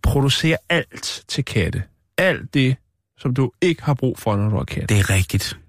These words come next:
Speaker 1: Det, du har brug for, er jo en kattebakke og lidt, øh, lidt, øh, lidt fiskerelateret, duftagtigt, øh, øh, foder.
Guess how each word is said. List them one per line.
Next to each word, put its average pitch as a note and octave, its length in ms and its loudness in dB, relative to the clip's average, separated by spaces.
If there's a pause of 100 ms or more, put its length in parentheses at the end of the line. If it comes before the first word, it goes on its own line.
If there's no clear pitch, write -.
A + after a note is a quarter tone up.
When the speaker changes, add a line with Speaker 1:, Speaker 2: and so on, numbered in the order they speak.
Speaker 1:
Det, F3+ 140 2
du F#3+ 80 2
har C3+ 100 2
brug C#3 260 -2
for, C3+ 180 -2
er C#2 100 -2
jo C2 100 -4
en D#2+ 60 -6
kattebakke C#3 680 2
og G#2+ 60 4
lidt, G2+ 300 0
øh, F#2+ 240 2
lidt, F#2 260 0 (140)
øh, F2 400 0 (220)
lidt G2+ 160 2
fiskerelateret, C#3 840 2
duftagtigt, A2 1500 0
øh, G#2 240 0 (220)
øh, - 140 -4
foder. D3+ 420 -2